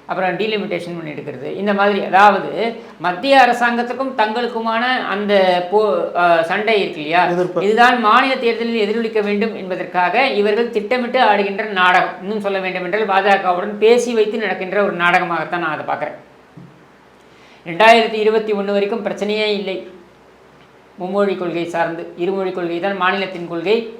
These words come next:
Speaker 1: அதை வந்து நாங்கள் நடைமுறைப்படுத்துவதில் எங்களுக்கு எந்த ஆட்சேபனையும் இல்லை அப்படின்னு, அஹ்,
Speaker 2: பாஜக.
Speaker 1: பாஜக சொல்லிவிட்டதாக செம்மலை அவர்கள் பதிவு செய்கிறார்கள். அப்ப ரெண்டாயிரத்தி இருபத்தி ஒண்ணுக்கும் இல்லாத பிரச்சனை, ரெண்டாயிரத்தி இருபத்தி நாலு வரைக்கும் இல்லாத பிரச்சனை, ரெண்டாயிரத்தி இருபத்தி ஐந்தில் எங்கிருந்து வந்தது?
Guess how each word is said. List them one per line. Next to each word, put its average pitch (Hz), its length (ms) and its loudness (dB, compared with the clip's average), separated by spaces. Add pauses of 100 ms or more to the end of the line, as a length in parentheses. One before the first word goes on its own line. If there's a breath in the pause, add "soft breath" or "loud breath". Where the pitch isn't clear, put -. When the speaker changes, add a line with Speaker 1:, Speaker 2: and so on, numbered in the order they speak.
(180)
Speaker 1:
அதை 202 280 4
வந்து 220 320 0
நாங்கள் 202 320 -2
நடைமுறைப்படுத்துவதில் 202 1000 -2
எங்களுக்கு 185 280 -6
எந்த 220 460 4
ஆட்சேபனையும் 214 580 0
இல்லை 196 380 0
அப்படின்னு, 196 360 -4 (400)
அஹ், 175 800 0
Speaker 2:
பாஜக. 175 240 0
Speaker 1:
பாஜக 202 580 6
சொல்லிவிட்டதாக 202 640 2
செம்மலை 269 340 2
அவர்கள் 233 260 2
பதிவு 247 320 -2
செய்கிறார்கள். 175 640 -4 (560 soft breath)
அப்ப 202 180 4
ரெண்டாயிரத்தி 247 420 8
இருபத்தி 247 320 2
ஒண்ணுக்கும் 233 300 0
இல்லாத 226 300 6
பிரச்சனை, 214 400 -2
ரெண்டாயிரத்தி 233 360 6
இருபத்தி 226 340 0
நாலு 220 240 4
வரைக்கும் 233 260 2
இல்லாத 214 240 4
பிரச்சனை, 214 340 -2
ரெண்டாயிரத்தி 226 420 4
இருபத்தி 240 300 2
ஐந்தில் 233 260 0
எங்கிருந்து 233 340 2
வந்தது? 220 520 4